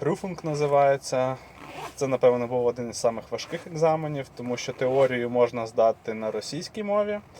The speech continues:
а ось цей І Х К Prüfung, е, на жаль, тільки німецькою. Там десь близько тисяча триста питань, м, з яких ви маєте відповісти,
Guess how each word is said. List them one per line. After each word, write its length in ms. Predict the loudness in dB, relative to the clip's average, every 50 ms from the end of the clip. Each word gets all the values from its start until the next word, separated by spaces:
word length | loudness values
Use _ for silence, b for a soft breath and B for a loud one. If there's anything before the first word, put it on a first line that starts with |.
| B B B B B -18 -6
а 280 | 0 4 6 6 6 6
ось 180 | 6 4 0
цей 300 | -6 -2 4 4 4 4
І 40 | 4
Х 140 | -4 -6 0
К 120 | 2 2
Prüfung, 680 | 0 2 0 -2 -2 -2 -2 -6 -10 -10 -12 -10 -2 0
е, 340 | 2 2 4 2 2 0 0 -2 -4
на 160 | -2 0 2
жаль, 240 | 4 6 4 4 4
тільки 320 | 0 -6 -8 -8 -6 -6
німецькою. 540 | -6 -6 -6 -6 -6 -8 -8 -8 -10 -8 -2
Там 160 | -2 -2 -2
десь 140 | -2 -8 -12
близько 380 | -8 -6 -8 -8 -8 -10 -12 -10
тисяча 380 | -10 -10 -10 -12 -14 -14 -10
триста 320 | -8 -8 -8 -8 -8 -10 -8
питань, 460 | -6 -6 0 2 4 2 2 0 -6 -14 _ -20 B B B B B B B B B B B B B B B -8
м, 400 | -6 -4 -4 -4 -4 -4 -6 -6
з 120 | -4 -6
яких 480 | -6 -6 -6 -8 -8 -8 -10 -12 -12 -8
ви 240 | -6 -2 -2 -2
маєте 520 | 0 2 2 2 2 2 0 0 -4 -6 -6
відповісти, 880 | -6 -8 -12 -6 -6 -6 -6 -6 -10 -12 -8 -6 -6 0 2 2 2